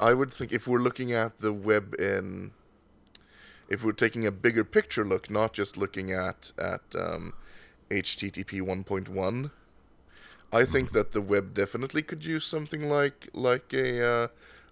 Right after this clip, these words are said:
Speaker 1: a real messaging model with a real, um, multi-threaded, um, backend. Because once you're on a page, today that's not necessarily the end of the requests to the server.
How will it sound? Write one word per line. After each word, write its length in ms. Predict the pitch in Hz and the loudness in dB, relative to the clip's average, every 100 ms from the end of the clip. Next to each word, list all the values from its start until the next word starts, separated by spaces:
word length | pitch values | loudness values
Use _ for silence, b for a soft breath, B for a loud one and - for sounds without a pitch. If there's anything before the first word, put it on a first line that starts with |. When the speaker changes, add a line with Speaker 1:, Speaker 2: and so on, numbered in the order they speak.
| - | 2
Speaker 1:
a 120 | 110 | 2
real 300 | 104 107 107 | 2 2 2
messaging 520 | 107 104 - 110 107 | 2 -2 -4 -6 -4
model 520 | 107 107 107 110 110 | 2 4 4 4 2
with 200 | 104 101 | 2 0
a 60 | 104 | -2
real, 440 | 95 95 95 95 95 | -4 -2 0 0 0
um, 400 | 95 95 92 - _ B B B B _ | 0 -2 -6 -12 _ B B B B _
multi-threaded, 1000 | 101 98 - 101 95 - 95 92 90 90 | -4 -4 0 -2 -2 -2 -2 0 -4 -2
um, 560 | 90 87 87 87 85 90 | -2 -2 -4 -6 -8 -4
backend. 680 | 90 87 - 90 92 90 b b b b b - - - | -4 -4 -4 -4 -4 -8 b b b b b -20 -8 -2
Because 380 | 117 110 107 | 2 2 2
once 280 | 101 123 139 | 2 0 2
you're 180 | 135 104 - | 0 0 -4
on 300 | - 110 120 | -2 4 4
a 80 | 107 | 2
page, 680 | - 120 117 85 85 - - b b b - | 0 0 2 0 -4 -6 -6 b b b -10
today 360 | 104 104 110 | -2 2 4
that's 440 | 107 104 113 - 107 | 4 2 2 2 -2
not 220 | 101 - | -2 -2
necessarily 560 | 98 95 104 98 95 92 | -6 -4 0 2 0 -4
the 180 | 90 | -2
end 240 | 90 95 95 | -2 -2 -4
of 120 | 92 | -4
the 80 | 92 | -4
requests 600 | 92 - 95 - - - | -6 -2 -2 -2 -12 -12
to 80 | 85 | -8
the 140 | 78 | -6
server. 560 | - 92 98 117 156 | -4 -2 0 0 0